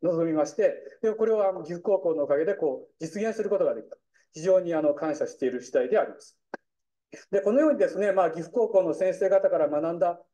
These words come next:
ことというのはですね、まあ、古典であるとかですね、ものの考え方、表現の仕方、様々なことについて、その後の人生で大切でした。また、あの、あの、客説不答という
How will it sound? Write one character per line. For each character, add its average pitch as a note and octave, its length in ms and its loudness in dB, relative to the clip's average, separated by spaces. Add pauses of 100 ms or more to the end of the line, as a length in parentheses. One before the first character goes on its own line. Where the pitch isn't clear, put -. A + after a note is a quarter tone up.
こ G#3+ 120 -6
と F#3 100 -2
と E3 120 -4
い D3 60 -4
う C#3 40 -2
の C#3+ 80 0
は C3+ 80 2
で C3 80 -14
す - 140 -14
ね、 D3 120 0 (340)
ま F#3+ 120 2
あ、 - 320 -6
古 F#3 120 -2
典 G3+ 280 -2
で F#3+ 160 6
あ F#3+ 80 6
る F3+ 100 0
と D#3+ 100 2
か - 100 4
で C3 100 0
す - 100 -6
ね、 D#3 60 0
も D#3+ 80 2
の G3 100 2
の G3 120 2
考 F3+ 140 -2 (120)
え F3 60 0
方、 D#3+ 380 0
表 F#3+ 200 2
現 F#3 80 0
の D#3 60 -4
仕 - 100 -6
方、 D#3+ 180 -2
様 F#3+ 220 -2
々 A3+ 200 -2
な F#3+ 100 4
こ F#3 100 -6
と F3 60 -4
に D#3+ 100 -2
つ D#3+ 100 -10
い D#3 80 -10
て、 C#3+ 180 -2 (280)
そ - 100 -6
の G#3 120 2
後 G3+ 100 0
の G3 100 0
人 G3 160 -2
生 E3+ 160 0
で F#3 100 4
大 D#3+ 200 0
切 D3 180 -6
で C3 80 -8
し - 80 -20
た。 - 100 -10 (300)
ま F#3+ 100 4
た、 G3+ 200 4
あ G3 40 6
の、 F#3 260 4 (240)
あ F3 120 0
の、 E3 440 0
客 F#3+ 160 -2
説 A#3 260 -8
不 - 100 -14
答 A3 180 4
と F#3+ 140 2
い C3+ 140 0
う A#2 100 -2